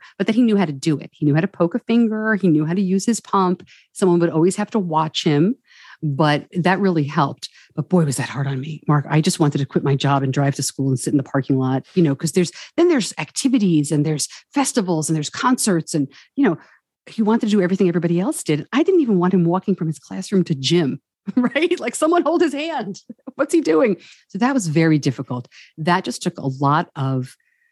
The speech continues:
time. You know, it took a lot of doing it. It took a lot of communication with the school and a lot of conversations with my other diabetes mom friends about what worked for you. The, the next hardest part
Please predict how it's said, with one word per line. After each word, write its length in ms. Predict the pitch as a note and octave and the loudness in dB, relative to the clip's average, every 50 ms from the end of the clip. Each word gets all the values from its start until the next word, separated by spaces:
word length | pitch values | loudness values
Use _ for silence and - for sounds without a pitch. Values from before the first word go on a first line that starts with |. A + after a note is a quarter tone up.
| _ _ _ - | _ _ _ -18
time. 600 | - - - E3 D#3 D#3 D#3 D3+ D#3+ E3 D#3+ D#3+ - _ _ _ _ _ _ _ _ _ _ | -14 -4 0 2 4 4 4 4 4 4 2 0 -2 _ _ _ _ _ _ _ _ _ _
You 100 | - D#3 | -4 -4
know, 60 | C3+ | -4
it 80 | B2 - | -4 -6
took 120 | - - | -8 -6
a 40 | C#3+ | -4
lot 140 | B2+ C3+ C3+ | -2 -2 -2
of 140 | B2+ C3 C3 | -4 -4 -2
doing 300 | C3 F3 F3 F3+ F3+ F3+ | 2 4 4 4 4 4
it. 220 | F3 E3+ E3 - - | 4 2 2 -2 -6
It 80 | D#3 - | -10 -10
took 120 | D3+ - | -8 -8
a 60 | C#3+ | -6
lot 180 | C#3 C3+ C#3 D3 | -6 -2 -2 -2
of 140 | D3 - _ | -4 -4 _
communication 640 | - E3+ D#3+ D3+ C#3+ - - - D3 D3 - E3 | 0 2 2 4 2 0 0 0 0 2 2 2
with 100 | D3 C3+ | 0 0
the 60 | - B2 | -2 -4
school 580 | - - _ - E3 D#3 D#3 D3+ D3 D3 C#3+ _ _ _ _ _ _ _ _ _ _ _ _ _ - | -8 -8 _ -2 0 2 4 4 2 2 0 _ _ _ _ _ _ _ _ _ _ _ _ _ -2
and 380 | - D#3 D3 C#3+ C#3+ C#3+ - - _ - | 0 2 4 4 2 2 0 -4 _ -10
a 60 | D#3 | -8
lot 280 | D3+ D3 D#3 D#3+ E3 E3 | -4 -2 0 2 2 2
of 80 | E3 - | 0 0
conversations 960 | - B2+ C3+ C3+ - B2 - - C#3 C#3+ B2+ - C3+ C3 C3 C3+ C3+ - - | -2 -6 -6 -4 -6 -8 -8 -6 -6 -4 -2 -2 0 0 0 0 -2 -2 0
with 120 | D3 C3+ C3+ | 0 2 2
my 160 | C3+ C3+ C#3 | 2 2 2
other 240 | C#3 C3+ C#3+ C3+ B2+ B2+ - | 0 2 0 0 -2 -2 0
diabetes 380 | C#3 C3+ C3+ C#3 B2+ C3 C3+ | 0 0 2 2 0 2 2
mom 240 | C#3 C#3 C3+ C3+ C3+ | 2 2 2 2 0
friends 300 | - - C3 B2+ B2+ - | 0 -2 -4 -4 -4 -4
about 180 | B2+ C3 B2+ B2+ | -4 -6 -4 -4
what 160 | C#3 C3+ A#2 | -4 -6 -6
worked 280 | C3+ C3+ C3 - _ | -8 -10 -12 -12 _
for 160 | - - C3+ C3 | -18 -8 -6 -6
you. 340 | C3+ C#3 B2+ B2+ C3 C#3 _ _ _ _ _ _ _ _ _ _ _ _ _ _ _ _ _ _ | -4 -4 -4 -6 -8 -10 _ _ _ _ _ _ _ _ _ _ _ _ _ _ _ _ _ _
The, 220 | - D#3+ F3+ E3 D#3 | -2 -2 -2 -2 -2
the 180 | E3+ - F#3 | 0 2 4
next 380 | F3+ F#3 G3 A#3+ - - - - | 4 6 4 4 2 0 -4 -8
hardest 380 | - - D#3+ C#3+ D3 C#3+ - - | -2 0 0 0 0 -2 -4 -6
part 420 | - - C#3+ C3+ C#3 C#3 - - | -8 -6 -6 -4 -4 -4 -6 -8